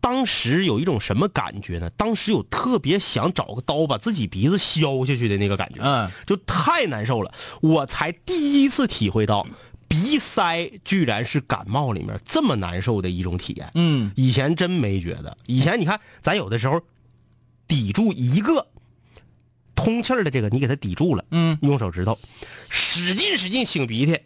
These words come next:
Speaker 1: 就能把不通气儿那个给擤开。
Speaker 2: 嗯。
Speaker 1: 那天晚上我所有的招儿都试了，啥也不好使。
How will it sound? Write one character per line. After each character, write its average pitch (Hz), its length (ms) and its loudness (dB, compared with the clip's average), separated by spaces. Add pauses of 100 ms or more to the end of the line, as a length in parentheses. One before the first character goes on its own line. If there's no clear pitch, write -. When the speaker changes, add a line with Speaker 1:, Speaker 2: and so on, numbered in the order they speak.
(240)
Speaker 1:
就 262 180 0
能 220 180 0
把 110 280 -4 (440)
不 330 140 4
通 214 140 2
气 208 60 0
儿 226 80 2
那 196 80 2
个 175 60 0
给 233 100 2
擤 - 400 0
开。 113 280 -4
Speaker 2:
嗯。 147 320 0 (180)
Speaker 1:
那 160 160 2
天 143 140 2
晚 127 160 -2
上 120 120 -2
我 98 120 -2
所 - 480 -2
有 220 80 -6
的 110 60 -10
招 - 140 -10
儿 92 80 -6
都 90 60 -10
试 - 160 -10
了， - 60 -12 (140)
啥 147 480 0
也 123 80 -4
不 101 120 -12
好 98 80 -8
使。 - 160 -14